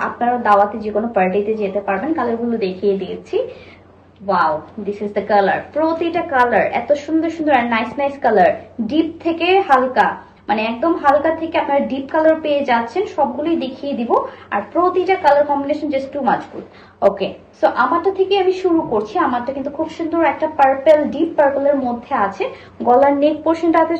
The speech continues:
চলে যাচ্ছি, খুব সুন্দর করে জেরি সুতা দিয়ে কিন্তু পেটানো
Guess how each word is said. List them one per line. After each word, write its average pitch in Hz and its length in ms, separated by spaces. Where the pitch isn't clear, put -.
চলে 311 280
যাচ্ছি, 240 260
খুব 349 120
সুন্দর 339 280
করে 320 160
জেরি 262 260
সুতা 339 300
দিয়ে 302 180
কিন্তু 294 180
পেটানো 320 400